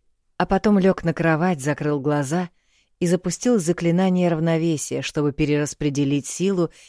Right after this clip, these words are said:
и избавиться от ломоты в висках. Теперь ему полчаса, а то и целый час придется провести в неподвижности и безмолвии,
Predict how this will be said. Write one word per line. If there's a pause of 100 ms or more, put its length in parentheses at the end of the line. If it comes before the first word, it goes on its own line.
(140)
и
избавиться
от
ломоты
в
висках. (1300)
Теперь
ему
полчаса,
а
то
и
целый
час
придется
провести
в
неподвижности
и
безмолвии,